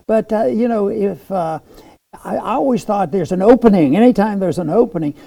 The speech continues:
but that's, but sometimes if there's an opening, say, with a progressive Democrat, you almost might get further along than that than if you're a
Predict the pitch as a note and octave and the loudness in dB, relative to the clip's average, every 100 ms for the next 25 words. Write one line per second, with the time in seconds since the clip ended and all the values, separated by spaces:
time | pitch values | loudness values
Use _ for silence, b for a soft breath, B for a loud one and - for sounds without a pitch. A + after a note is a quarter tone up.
0 | B F3+ F#3+ C#4 - - A#3+ B3 F#3 - | B -6 -2 -2 -4 -10 -16 -10 -10 -6
1 | C4+ - A#3 F3 F#3 G3 D3 F3+ G3+ G#3+ | -6 -4 -4 -4 -6 -6 -6 -6 -2 -2
2 | G3+ F3+ E3 - F3+ F3 E3 D3 C3+ - | -2 -6 -6 -6 -6 -4 -6 -8 -10 -10
3 | D3 F#3 D3+ C#3+ B2 G#3+ B3 - D3 D#3 | -6 -6 -6 -8 -6 -4 -4 -4 -6 -8
4 | - b b b b F#3+ F3 E3 F#3 D4 | -10 b b b b -8 -4 -4 -4 -4
5 | G3 C3 E3+ B3 G3 D3 C3 F3+ E3 C#3+ | -4 -6 -4 -4 -4 -8 -8 -10 -8 -8
6 | D3+ G3 C#4 F#3+ D3+ D3 D#3 E3 E3 D#3+ | -8 -4 -4 -4 -6 -6 -6 -6 -6 -6
7 | D3+ F#3+ D#3 D#3 D3+ | -6 -6 -6 -8 -10